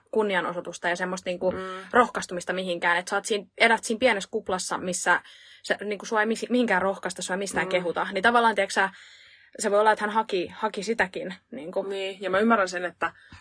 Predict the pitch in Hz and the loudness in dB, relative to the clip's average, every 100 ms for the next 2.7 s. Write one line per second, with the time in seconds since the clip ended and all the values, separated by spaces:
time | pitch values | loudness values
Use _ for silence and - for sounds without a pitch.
0 | - 175 - 175 175 175 185 185 170 - | -14 -12 -8 0 2 2 2 0 -2 -6
1 | - - - - 165 165 185 175 180 180 | -4 -4 -4 -2 -2 -2 -4 -6 -8 -2
2 | 185 196 220 233 240 226 | 0 2 0 0 0 2